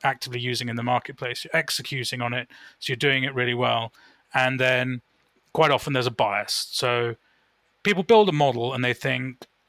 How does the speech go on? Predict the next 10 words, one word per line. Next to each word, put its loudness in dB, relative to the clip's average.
"My 4
model 2
makes -2
money, 0
if -10
it -8
does -2
make -8
money, -4
because 2